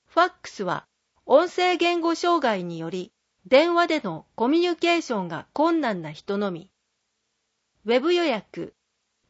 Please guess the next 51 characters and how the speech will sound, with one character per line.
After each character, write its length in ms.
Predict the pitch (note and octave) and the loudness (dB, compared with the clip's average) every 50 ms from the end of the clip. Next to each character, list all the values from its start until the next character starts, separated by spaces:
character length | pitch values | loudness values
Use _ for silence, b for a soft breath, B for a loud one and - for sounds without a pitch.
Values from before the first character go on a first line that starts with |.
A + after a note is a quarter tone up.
| _ | _
宇 100 | - A#3+ | -6 -4
部 160 | B3 D#4 F4+ F4 | -2 -2 -2 -2
市 160 | - - G#3+ | -4 -6 -4
ウ 20 | |
ェ 140 | F#3+ G3 G#3+ | -4 -4 -4
ブ 100 | C4+ D4+ | -4 -2
サ 180 | - E4 D#4 D4+ | 0 0 0 0
イ 80 | C4+ | -2
ト 140 | - F#3 D#3+ | -6 -12 -14
と 260 | - E3+ D#3 - - _ _ _ _ _ _ - | -10 -10 -10 -10 -12 _ _ _ _ _ _ 0
ラ 200 | G#3 G#3+ A#3+ C4+ | 2 4 4 4
イ 140 | D4 D#4 | 2 0
ン 140 | D#4 D4 C#4+ | -2 -2 -2
の 280 | C#4 C4 B3+ B3 - - _ _ _ _ _ _ - | 0 0 0 -2 -4 -6 _ _ _ _ _ _ -4
キ 120 | - D4+ | 0 0
ュ 160 | E4+ F4+ F4+ F4+ | 2 2 4 4
ー 120 | E4 E4 | 4 4
ア 40 | E4 | 4
ー 40 | D#4+ | 2
ル 100 | D#4+ D4+ | 0 -2
コ 200 | - D#4+ D#4 D4 | -2 0 0 2
ー 60 | B3+ | 0
ド 100 | G#3 F3 | -2 -4
が 120 | E3 D#3+ | -6 -8
掲 260 | - - B3 B3 C#4 | -8 -2 0 0 0
載 260 | C4+ - C4+ C4 B3+ B3+ | 0 0 0 -2 -2 -2
さ 140 | - B3+ | -4 -4
れ 120 | A#3 A3+ A3+ | -4 -4 -4
て 160 | A3 A3+ G#3+ | -2 -2 -2
い 80 | G#3 F#3+ | -2 -2
ま 180 | F#3 F3 F#3 G3 | -4 -6 -8 -10
す。 200 | - - _ _ _ _ _ _ _ _ _ _ _ _ _ _ _ _ _ _ _ _ _ _ _ _ _ _ _ | -12 -18 _ _ _ _ _ _ _ _ _ _ _ _ _ _ _ _ _ _ _ _ _ _ _ _ _ _ _
五 160 | - D#4+ F4+ | -4 -4 -4
歳 240 | F4 - F4 E4+ D4+ | 0 0 0 0 -2
か 160 | - - A#3+ | -2 -6 -6
ら 120 | G#3 G3 F3+ | -6 -6 -8
十 280 | - - C#4 D#4+ F4+ | -6 -4 -2 -2 0
一 100 | F#4 F#4 | -2 -2
歳 320 | E4+ - - D#4 C#4+ C4 A3+ | -4 -4 -2 0 0 0 -2
の 120 | G#3+ F#3+ | -4 -8
人 240 | F3 - - A3+ G#3 | -10 -8 -8 -6 -6
の 220 | G3+ F3+ E3 - - _ _ _ _ _ _ | -6 -8 -10 -12 -16 _ _ _ _ _ _
一 200 | - A3+ A3+ - _ _ | -10 -10 -10 -10 _ _
回 280 | - D4+ D4+ D4+ D4 | 2 2 2 2 0
目、 300 | C#4+ C#4 C4 C4 - - _ _ | -2 -2 -4 -4 -6 -10 _ _
二 160 | G3 G#3 A#3 - | -6 -6 -4 2
回 260 | - E4 F4 F4+ F4 | 4 4 4 4 2
目 140 | F4 E4+ E4 | -2 -4 -2
接 200 | - E4 E4+ D#4+ | -2 -2 -4 -4
種 220 | - - A3 F#3+ | -6 -10 -8 -6
は 220 | E3+ D3+ C#3 - | -6 -6 -6 -8